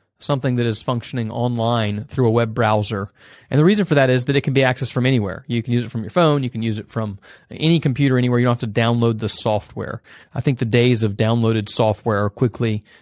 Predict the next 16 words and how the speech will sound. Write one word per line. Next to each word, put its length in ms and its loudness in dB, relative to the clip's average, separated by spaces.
uh, 160 -2
coming 380 -2
to 220 -2
an 100 -2
end. 260 -4
There's 160 -2
still 200 0
some 340 0
need 200 0
for 120 -2
them 120 0
in 80 0
a 40 0
few 200 -2
areas, 440 2
but 280 -4